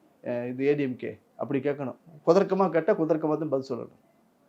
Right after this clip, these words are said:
சீமான் வந்து இல்லாத விஷயம். நான் சீமானை ஆதரிக்கிறேன்னு ஏற்கனவே சொல்லியிருக்கேன். சில நேரங்கள்ல அவர் கருத்துக்கு எதிர்கருத்து நான் வைக்கிறேன்.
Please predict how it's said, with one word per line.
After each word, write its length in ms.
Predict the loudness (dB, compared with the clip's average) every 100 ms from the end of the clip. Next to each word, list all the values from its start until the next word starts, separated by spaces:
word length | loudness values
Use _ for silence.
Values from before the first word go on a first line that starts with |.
| _ _ _
சீமான் 560 | -8 4 6 8 8 8
வந்து 200 | 2 0
இல்லாத 300 | 6 6 6
விஷயம். 180 | 0 2
நான் 220 | 4 4
சீமானை 340 | 2 2 4 6
ஆதரிக்கிறேன்னு 560 | 6 4 2 2 2
ஏற்கனவே 320 | -2 -4 -8 -6
சொல்லியிருக்கேன். 400 | -6 -6 -10 -4
சில 180 | 4 6
நேரங்கள்ல 440 | 8 6 6 6 8
அவர் 240 | 8 6
கருத்துக்கு 500 | 4 4 4 -2 0 -8 -8 _ 2
எதிர்கருத்து 540 | 6 8 8 6 6
நான் 80 | 6
வைக்கிறேன். 360 | 6 2 -2